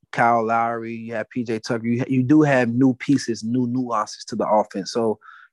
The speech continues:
getting your timing together, you know, getting out there playing against different competition, you know, Duncan Robinson is not a secret anymore.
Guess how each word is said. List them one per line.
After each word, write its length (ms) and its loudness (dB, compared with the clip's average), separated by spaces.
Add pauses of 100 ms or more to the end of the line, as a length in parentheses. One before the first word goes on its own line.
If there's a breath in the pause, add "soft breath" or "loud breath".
getting 260 2
your 120 2
timing 560 -4
together, 600 -6 (440)
you 80 -12
know, 160 -6
getting 260 4
out 180 2
there 120 4
playing 260 0
against 320 -2 (160)
different 300 -2
competition, 760 -2 (460 soft breath)
you 180 -2
know, 460 -2 (160)
Duncan 320 0
Robinson 420 0
is 140 -8
not 220 -2
a 40 -6
secret 440 -4
anymore. 480 -10